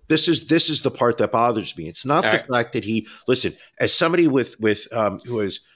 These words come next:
Speaker 1: improved with his calendar management, I
Speaker 2: Yes, that's true.
Speaker 1: understand, I understand that not everybody is, is gonna be perfect when it comes to managing their calendar. So I said, so I, I replied to him, like,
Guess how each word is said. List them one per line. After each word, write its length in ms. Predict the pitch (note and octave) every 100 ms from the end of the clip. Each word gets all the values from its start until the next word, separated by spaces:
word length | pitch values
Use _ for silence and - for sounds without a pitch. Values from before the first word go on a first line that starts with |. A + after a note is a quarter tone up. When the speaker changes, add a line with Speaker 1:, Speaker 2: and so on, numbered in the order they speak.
| _
Speaker 1:
improved 880 | B2 G2+ - D#3 F3+ C#3 E2+ D2+ - _ _ -
with 160 | A2+ -
his 200 | G#2+ -
calendar 600 | - C#3 C3+ C3+ A2+ A#2
management, 680 | G#2 G#2+ G#2+ G2 - E2 - - _ -
I 80 | D#3
Speaker 2:
Yes, 260 | D#3 E3+
that's 240 | D#3 C#3 -
true. 120 | F3
Speaker 1:
understand, 600 | C#3+ C#3+ A2 F2+ E2+ - - _ _ _ -
I 240 | B2+ E3
understand 640 | D#3+ D3 A#2 - C3 A#2+ F#2
that 140 | E2
not 280 | A#2+ B2+ -
everybody 720 | B2+ A2+ G#2+ G2+ G2 F#2 E2+ - _ -
is, 420 | G#2 G#2 F2+ -
is 220 | A2 F2+
gonna 180 | - A2
be 160 | G2+ F#2
perfect 540 | - A#2+ A2 G2 -
when 100 | F#2+
it 80 | F#2
comes 240 | A2 F2+
to 80 | -
managing 460 | F#2+ G2 F#2+ F2+ F#2
their 100 | E2+
calendar. 460 | - G2 E2+ - - - - - -
So 160 | - B2+
I 80 |
said, 340 | A#2 E3+ F3 -
so 160 | B2
I, 160 | G2 A#2
I 120 | G#2+
replied 400 | A2 A2+ - G3+
to 60 | E3+
him, 120 | A2
like, 180 | G#2+